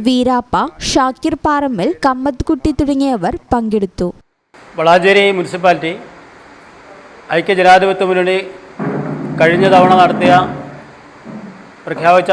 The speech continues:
Speaker 2: പ്രകടന പത്രികയിലെ പൂർ-, പ്ര-, പ്രകടന പത്രിക പൂർണ്ണമായും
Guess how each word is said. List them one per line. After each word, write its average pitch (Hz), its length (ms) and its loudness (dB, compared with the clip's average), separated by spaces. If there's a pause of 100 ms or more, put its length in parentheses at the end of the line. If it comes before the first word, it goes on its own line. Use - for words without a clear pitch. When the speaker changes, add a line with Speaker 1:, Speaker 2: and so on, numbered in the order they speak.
Speaker 2:
പ്രകടന 165 340 -2
പത്രികയിലെ 180 360 2 (2000)
പൂർ-, 175 320 -6
പ്ര-, 170 180 -2 (140)
പ്രകടന 165 260 2
പത്രിക 185 300 2
പൂർണ്ണമായും 190 520 4